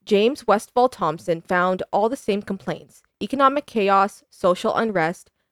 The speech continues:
high prices, profiteering, deprived morals, lack of production, industrial indolence, frantic gaiety, wild expenditure, luxury, debauchery,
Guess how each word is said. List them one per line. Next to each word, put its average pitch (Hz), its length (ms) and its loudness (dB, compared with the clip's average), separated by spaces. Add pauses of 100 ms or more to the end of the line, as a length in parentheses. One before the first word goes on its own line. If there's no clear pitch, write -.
(100)
high 254 180 4
prices, 220 640 0 (120)
profiteering, 190 800 -2 (440)
deprived 233 460 2
morals, 185 540 2 (180)
lack 185 320 2
of 240 100 -8
production, 175 600 -2 (200)
industrial 214 580 0
indolence, 180 680 -2 (640)
frantic 233 540 2
gaiety, 214 520 -4 (440)
wild 220 360 6
expenditure, 208 720 0 (280)
luxury, 247 600 0 (100)
debauchery, 247 640 -2